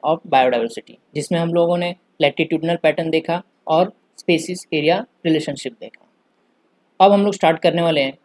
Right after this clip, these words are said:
importance of species diversity to ecosystem।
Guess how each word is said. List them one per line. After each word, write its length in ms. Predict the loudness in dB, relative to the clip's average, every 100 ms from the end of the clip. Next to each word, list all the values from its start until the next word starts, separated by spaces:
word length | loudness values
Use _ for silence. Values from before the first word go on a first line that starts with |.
| _ _
importance 600 | -4 2 4 4 0 -2 0
of 220 | 0 -2 -10 _
species 580 | -2 0 0 -2 -6 -6 _ _ _ _ _ 0
diversity 580 | 2 4 0 -2 -2 -2
to 140 | -4 -8 _ _ _ _ _ _ _
ecosystem। 560 | -4 -4 -2 -10 -12